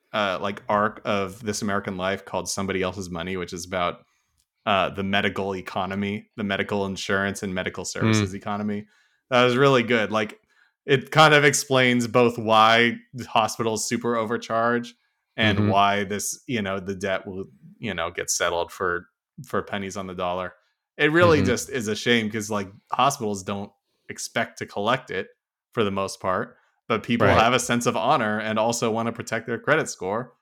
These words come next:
Speaker 1: They don't wanna leave debts un-, unpaid. And
Speaker 2: Mm-hmm.
Speaker 1: so it's like, it really sets it up where the s-, like, the, the more you are, you fail to pay that debt, which is kinda, which is artificially inflated, um,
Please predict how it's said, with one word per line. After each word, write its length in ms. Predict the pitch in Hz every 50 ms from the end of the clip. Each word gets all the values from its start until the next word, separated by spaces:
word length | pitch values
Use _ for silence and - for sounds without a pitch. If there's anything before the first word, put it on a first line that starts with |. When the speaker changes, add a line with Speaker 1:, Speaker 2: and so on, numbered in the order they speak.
| _ _ _ -
Speaker 1:
They 80 | 113
don't 160 | 117 127 139 135
wanna 200 | 139 139 131 123
leave 280 | 120 123 135 127 117
debts 280 | 104 123 131 131 - -
un-, 240 | 107 107 107 104 - _ -
unpaid. 640 | 127 117 107 104 - 139 160 147 110 95 92 104 113 _ _ _ _ _ _ _ _ _ _ _ -
And 80 | 98 107 92
Speaker 2:
Mm-hmm. 0 | 90
Speaker 1:
so 260 | 87 90 127 120 117
it's 160 | 117 117 - -
like, 340 | 131 120 117 120 - - - -
it 120 | 151 131
really 340 | 123 131 147 147 143 139 135 120
sets 320 | 123 - 135 127 123 -
it 80 | 127 117
up 220 | 123 127 - -
where 280 | 107 107 107 107 107 107
the 100 | 95 104
s-, 240 | 104 - - - _ _
like, 220 | - 113 110 107 -
the, 320 | - 107 110 120 113 104 - _ _ _ _ _ _ _ _ _ _ _ -
the 80 | 123 113
more 520 | 113 113 117 120 120 127 127 131 131 139
you 300 | 131 123 120 117 113 113
are, 480 | 110 110 110 110 110 107 107 110 117 -
you 100 | - 120
fail 340 | 117 - - 127 120 120 120
to 140 | 117 - 113
pay 200 | - - 127 123
that 260 | 113 113 107 101 101 104
debt, 260 | 120 123 110 104 104 -
which 180 | 113 98 - 104
is 120 | 95 -
kinda, 380 | - - 107 101 101 101 104 -
which 200 | 110 104 98 -
is 120 | 104 92 101
artificially 480 | 104 104 95 - - 104 - 104 98
inflated, 500 | 92 87 - 101 101 101 92 90 87 95 - _ _ _ _ _ _ _ _ _ _ _ _ _ _ _ _ 104
um, 600 | 101 98 95 92 90 90 87 87 87 85 80